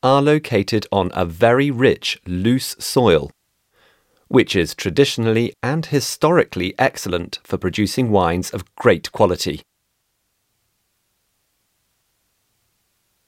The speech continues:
What's more, we have installed a slow feed irrigation system, which increases our capacity to control the quality of the vines.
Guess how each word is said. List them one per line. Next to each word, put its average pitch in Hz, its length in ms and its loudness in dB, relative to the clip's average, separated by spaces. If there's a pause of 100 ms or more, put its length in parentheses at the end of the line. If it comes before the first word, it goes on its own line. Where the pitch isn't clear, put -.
(760)
What's 185 340 2
more, 110 420 4
we 120 120 2
have 107 180 0
installed 107 560 0
a 90 40 0
slow 107 460 4
feed 104 500 -2
irrigation 117 600 4
system, 85 520 -4 (380)
which 98 280 0
increases 113 640 0
our 98 120 2
capacity 107 680 -2
to 135 140 0
control 127 460 2
the 151 100 0
quality 104 720 -2
of 90 260 -6
the 104 80 2
vines. 95 720 -2